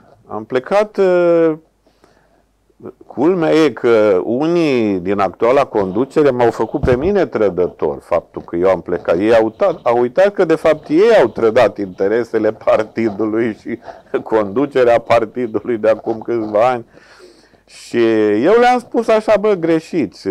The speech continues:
ați băgat partidul într-o fundătură”, și zic: „Greu veți ieși din această fundătură.” Mă refer la, a, alianța și aducerea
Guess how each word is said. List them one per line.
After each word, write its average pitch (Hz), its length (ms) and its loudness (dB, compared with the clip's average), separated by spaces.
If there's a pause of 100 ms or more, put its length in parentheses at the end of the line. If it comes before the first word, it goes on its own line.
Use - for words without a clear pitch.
(280)
ați 107 220 -2
băgat 127 360 -2
partidul 120 520 -2
într-o 117 280 -4
fundătură”, 113 760 -2
și 135 200 -8
zic: 127 280 -10
„Greu 147 320 2
veți 87 320 -4
ieși 82 260 -8
din 73 260 -8
această 73 600 -10
fundătură.” 78 640 -8
Mă 87 120 -8
refer 101 360 -2
la, 104 420 2 (300)
a, 50 320 -10
alianța 95 640 -2
și - 100 -4
aducerea 95 760 -2